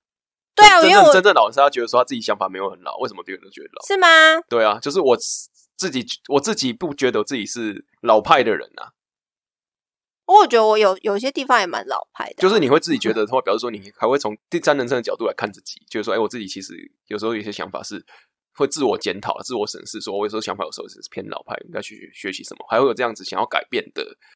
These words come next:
Speaker 2: 契机，跟一些想要让自己改变的一些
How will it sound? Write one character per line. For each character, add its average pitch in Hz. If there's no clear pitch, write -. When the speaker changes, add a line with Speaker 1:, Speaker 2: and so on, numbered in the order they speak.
Speaker 2:
契 151
机， 107
跟 107
一 107
些 107
想 92
要 101
让 113
自 113
己 92
改 58
变 95
的 80
一 87
些 67